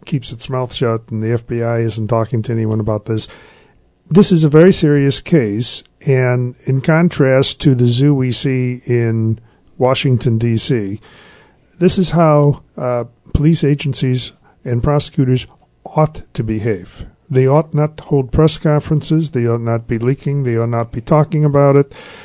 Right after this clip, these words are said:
You do your, uh, talking when you file stuff in court. Uh, the idea about, uh, giving stories and leaking and prejudicing people, that's real bad stuff. And, uh, it's commendable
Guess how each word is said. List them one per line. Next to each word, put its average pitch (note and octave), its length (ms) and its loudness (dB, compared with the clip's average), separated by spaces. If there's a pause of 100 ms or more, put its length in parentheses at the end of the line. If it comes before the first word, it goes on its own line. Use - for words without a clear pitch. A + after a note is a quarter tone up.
(120)
You B2+ 220 -2
do D3 180 8
your, D3+ 500 8
uh, B2 300 2
talking D#3 720 2
when C3 140 2
you A#2+ 120 0
file C#3 340 0
stuff C3 380 -2
in A2+ 160 -4
court. F#3 600 4 (520)
Uh, A#2 260 -2
the A#2+ 200 0
idea C3 380 2
about, A#2 500 0
uh, A2+ 320 0 (300)
giving D3 320 4
stories D3+ 600 6
and A#2+ 140 0
leaking C#3 460 0
and A2 260 0 (300)
prejudicing D#3 640 4
people, C#3 540 2 (440)
that's F#3+ 380 2
real D3 460 4
bad A#2 380 0
stuff. - 440 -8
And, B2 480 -4
uh, A#2+ 320 0
it's - 520 -4 (100)
commendable D3+ 760 4